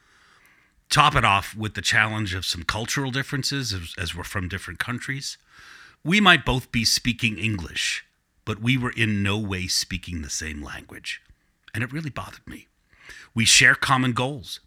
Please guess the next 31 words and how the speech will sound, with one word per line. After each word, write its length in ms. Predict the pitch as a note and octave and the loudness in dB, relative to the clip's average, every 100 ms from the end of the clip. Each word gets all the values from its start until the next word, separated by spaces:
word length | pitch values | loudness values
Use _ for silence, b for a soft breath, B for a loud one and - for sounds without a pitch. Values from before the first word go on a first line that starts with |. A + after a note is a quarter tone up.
| - | -2
mutual 560 | G#2 C3 - C#3 B2 | 2 4 2 0 -2
successes, 840 | A#2+ - A2 - F2+ - - - - b b b b b b | -2 0 0 -2 0 -2 -4 -8 -10 b b b b b b
and 180 | A2+ G2+ | -6 -2
we 100 | B2 | -2
butted 360 | A#2+ B2 A2 F#2 | 0 0 0 -2
heads 340 | F#2 D#2+ - - G2+ | -4 -4 -8 -6 -4
every 280 | G#2+ B2 | -2 -2
time 280 | A#2+ B2 A#2 | -2 -4 -4
the 80 | G#2+ | -6
conversation 720 | - G#2+ G#2 - F#2+ F2 F#2+ | -6 -6 -4 -4 -2 -4 -4
got 180 | E2+ E2 | -6 -8
challenging 640 | - D#2 C2 B1+ - E2 - B B B - | -8 -8 -10 -12 -16 -18 -20 B B B -8
because 240 | - G2 | -4 -2
we 140 | G2 | 0
didn't 240 | G#2+ A2 A2 | 0 0 -2
know 160 | A2 | -4
how 140 | G2+ G2 | -6 -8
to 160 | E2 | -8
effectively 560 | D#2+ - G2 - E2+ F2 | -10 -8 -8 -8 -8 -10
communicate 600 | - G#2 A2 G2 - C#2+ | -6 -4 -2 -4 -8 -16
with 140 | C2+ | -16
each 180 | - - - | -12 -12 -12
other, 220 | - - b b b b b b | -18 -20 b b b b b b
including 600 | A#2 A2 D#3 E3+ A#2 G2+ B B B | -2 2 4 4 4 0 B B B
not 240 | A2+ D3+ C3 | 4 4 4
knowing 320 | A#2 A#2 A2+ | 0 0 0
how 180 | - A2+ | -2 -2
to 100 | G2+ | -4
disagree 720 | F#2 C#3 - F#2 G2 C3 G#3+ | 0 2 2 0 -2 -2 -2
with 260 | F3+ - | -4 -6
them 340 | C#2+ B1 E2 | -8 -12 -14